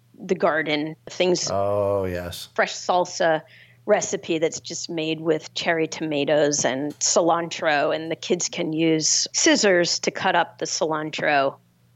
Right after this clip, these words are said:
Speaker 1: and make their own little salsa. And it has things like homemade chips and
Speaker 2: Mm-hmm.
Speaker 1: breakfast, lunch, dinner, desserts like carrot cake, and cu-, carrot cupcakes, <laughs> actually.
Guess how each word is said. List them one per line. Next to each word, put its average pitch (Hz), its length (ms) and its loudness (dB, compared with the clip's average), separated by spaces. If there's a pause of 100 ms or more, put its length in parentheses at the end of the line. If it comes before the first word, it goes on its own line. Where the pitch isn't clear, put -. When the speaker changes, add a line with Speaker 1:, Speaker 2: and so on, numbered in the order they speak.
(460)
Speaker 1:
and 196 140 4
make 180 200 4
their 190 160 4
own 175 140 2
little 160 340 2 (160)
salsa. 175 760 2 (600)
And 190 100 0
it 165 80 -4
has 156 220 -6
things 175 240 -6
like 165 140 -8
homemade 156 420 -4
chips - 640 0
and 95 180 -2
Speaker 2:
Mm-hmm. 120 160 -2 (680)
Speaker 1:
breakfast, 233 560 0
lunch, 185 440 0
dinner, 175 540 2 (500)
desserts 190 640 2
like - 160 -2
carrot - 400 0
cake, 185 340 -4 (520)
and 156 480 -10
cu-, - 120 -2 (100)
carrot - 280 0
cupcakes, - 520 -2
<laughs> - 60 4
actually. 202 500 0